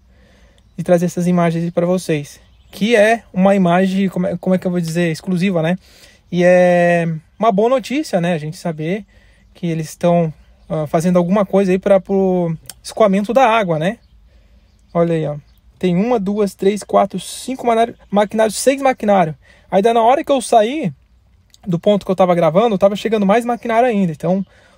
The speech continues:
o trabalho aí tá forte, né? Pra escoamento da água. Pode ver que já tá escoando ali aos pouquinhos, ó.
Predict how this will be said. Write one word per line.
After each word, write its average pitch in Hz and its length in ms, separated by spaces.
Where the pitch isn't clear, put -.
o 175 60
trabalho 175 480
aí 175 120
tá 196 180
forte, 190 520
né? 196 220
Pra 170 680
escoamento 185 460
da 202 120
água. 165 100
Pode 185 200
ver 226 120
que 214 60
já 226 100
tá 233 80
escoando 220 580
ali 180 120
aos 180 200
pouquinhos, 170 540
ó. 156 80